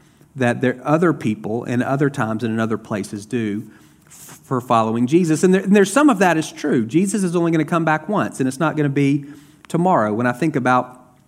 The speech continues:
timelines for Revelation, it makes me really nervous, but the one stake I'm willing to put in the ground is Jesus said, "Until the gospel's preached to all nations, the end won't come." And according to the guys who are studying it, we're not close to that yet. So Jesus isn't coming back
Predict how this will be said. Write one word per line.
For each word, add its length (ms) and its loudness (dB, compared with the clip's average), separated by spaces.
timelines 600 4
for 120 0
Revelation, 600 2
it 20 2
makes 200 -2
me 80 0
really 280 2
nervous, 400 2
but 200 -2
the 100 2
one 380 4
stake 480 2
I'm 140 2
willing 200 4
to 60 2
put 180 -2
in 60 -4
the 80 0
ground 380 2
is 100 -4
Jesus 320 0
said, 160 0
"Until 180 -2
the 100 -2
gospel's 420 -2
preached 300 -4
to 60 -2
all 120 2
nations, 400 2
the 180 2
end 140 0
won't 260 -2
come." 380 -4
And 100 -2
according 320 4
to 60 4
the 60 4
guys 280 4
who 60 0
are 60 0
studying 420 2
it, 120 0
we're 100 0
not 220 2
close 500 -4
to 100 -2
that 300 0
yet. 280 0
So 320 -4
Jesus 320 4
isn't 200 2
coming 280 2
back 400 0